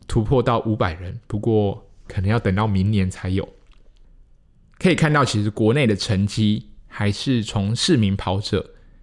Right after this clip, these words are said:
不断的往上提升。那其实国内的精英跑者的成绩相对停滞了蛮久一段时间。那这，这个主要原因呢，还是因为其实市民的精英跑，呃，市民的跑者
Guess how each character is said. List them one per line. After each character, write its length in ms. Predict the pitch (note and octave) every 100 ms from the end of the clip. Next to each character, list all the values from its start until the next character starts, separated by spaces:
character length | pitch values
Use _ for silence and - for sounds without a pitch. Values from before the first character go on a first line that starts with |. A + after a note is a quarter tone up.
| - -
不 100 | -
断 200 | A2+ C3+
的 100 | A2
往 220 | G2+ E2
上 260 | F#2+ A#2+ G#2
提 240 | - F#2
升。 260 | F2 - F2+ - - -
那 140 | A2 F#2+
其 160 | A#2
实 60 | A#2+
国 240 | - B2
内 120 | E3
的 80 | B2
精 240 | G2+ B2 B2
英 80 |
跑 220 | B2 G#2 F#2+
者 300 | G#2 F2+ - _ _ _ _ _ _
的 120 | A2
成 300 | G#2 A#2+ G#2
绩 300 | G#2+ A#2 A#2 - _ _ _
相 300 | - C3+ C3
对 160 | C3
停 260 | G2 G#2+ G#2
滞 220 | - A2+
了 260 | F#2+ G2+ -
蛮 200 | A2+ B2
久 160 | B2 F2+
一 60 |
段 160 | G#2 G#2
时 260 | - F#2
间。 240 | F2+ F#2+ F2 - -
那 140 | A2 G#2+
这， 200 | D3+ C3 - -
这 100 | -
个 100 | D3+
主 240 | A2 - G2
要 140 | C3
原 180 | G#2+ F#2+
因 120 | G#2
呢， 180 | G2 G2 - _ _
还 200 | - A2
是 220 | G#2+ C#3+ C#3
因 220 | A#2 A#2+
为 220 | A#2+ G2+ - _ _
其 120 | -
实 60 | A#2+
市 260 | - F3
民 220 | C3 G2+ G2
的 120 | G2+
精 200 | - B2+
英 80 | B2+
跑， 300 | G#2 F2+ -
呃， 140 | A2
市 160 | G#2 D#3+
民 100 | A#2
的 80 | F#2+
跑 220 | - F#2+
者 240 | F#2+ G#2